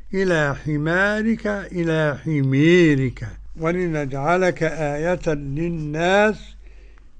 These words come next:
للناس مجرورة بالإمالة للنيس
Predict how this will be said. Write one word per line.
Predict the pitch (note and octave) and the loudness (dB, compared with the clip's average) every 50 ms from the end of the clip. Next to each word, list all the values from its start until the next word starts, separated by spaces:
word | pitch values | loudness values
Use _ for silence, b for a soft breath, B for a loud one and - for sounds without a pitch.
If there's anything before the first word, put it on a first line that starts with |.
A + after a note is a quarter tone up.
| - | -8
للناس | - D3 C#3+ D3 D3+ D#3+ F3 F#3 G3 G#3 G#3+ G#3 - - - | -4 -4 -4 -2 -2 0 2 4 4 4 4 2 0 -6 -8
مجرورة | E3+ D3+ D3 C#3 C#3 D3 D3 D3+ D#3+ F3+ G3+ G#3+ G#3+ G#3+ G#3 | -6 -6 -4 -4 -4 -4 -2 -2 0 0 0 0 2 2 0
بالإمالة | G3+ F3 E3+ D#3+ D#3+ - D3+ D3+ E3 F3+ F#3+ G#3 G3+ G3 | 0 0 -2 -6 -6 -6 -4 -2 0 0 0 2 2 0
للنيس | F3+ E3 D3 D3 D3 D3+ D3+ D3+ D3 D3 D3+ D#3 E3+ F#3+ G3 G3 G3+ F#3+ - - | 0 -2 -2 -2 -2 -2 0 0 0 0 2 4 6 6 6 6 4 2 0 -8